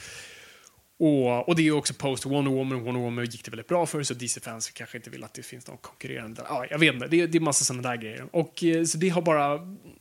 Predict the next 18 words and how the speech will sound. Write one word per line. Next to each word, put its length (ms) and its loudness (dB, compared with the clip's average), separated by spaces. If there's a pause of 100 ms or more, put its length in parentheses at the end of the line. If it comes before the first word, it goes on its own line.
(200)
och 360 2
kollar 340 4
man, 440 0 (960)
jag 120 -12
kollade 320 0
bara 160 2
också 180 -2
bara, 240 0 (600)
bara 260 0
kolla 300 0
kommentarer. 760 0
Jag 120 -10
kollade 320 -6
bara 240 -4
så, 180 -6
eh, 420 -6 (380)
Marvels 520 -2
tweet 560 -4